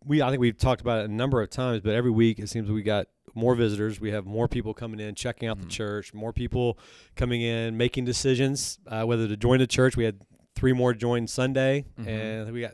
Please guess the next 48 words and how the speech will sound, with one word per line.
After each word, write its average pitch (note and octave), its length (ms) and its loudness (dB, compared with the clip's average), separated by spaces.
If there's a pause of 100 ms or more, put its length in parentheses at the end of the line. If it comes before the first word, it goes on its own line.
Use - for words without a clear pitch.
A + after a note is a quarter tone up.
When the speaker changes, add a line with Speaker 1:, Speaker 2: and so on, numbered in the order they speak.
(120)
Speaker 1:
three B2 160 -4
more A#2+ 300 -4
need A2+ 180 -6
to G#2+ 60 -4
be A2 120 -4
joined A#2 360 -4
that, A2 180 -10
that A#2 140 -10 (100)
will A#2 120 -4
probably A#2 340 -4
join, A2+ 200 -8
actually A#2 220 -8
four B2+ 240 -6
more, G#2+ 260 -2 (480)
um, A#2+ 320 -2
in A#2+ 80 -8
the A#2 60 -4
next A#2 220 -6
week C3 200 2
or C3+ 60 -2
two A2+ 220 -4
that A2 120 -4
went A2+ 160 -8
through A2+ 100 -8
the G#2 80 -6
class. A#2 440 -4
And G#2+ 160 -10 (380)
so - 160 -2
God's, C3 440 2
God's C#3 220 2
working, A#2+ 380 6
and A2+ 120 -4
he's D#3+ 120 4
moving. D#3 380 6
Speaker 2:
Yeah. G3 160 -2
Speaker 1:
And A#2+ 280 -2
once C3 180 0
again, C3 260 -4
we're B2 100 -4
just A#2+ 160 -8
trying C3+ 160 0
to B2 60 0
stay C3+ 160 -2
out B2 100 2
of A#2+ 60 -2
his A#2 100 -2
way. B2 320 4 (380)
And B2 360 0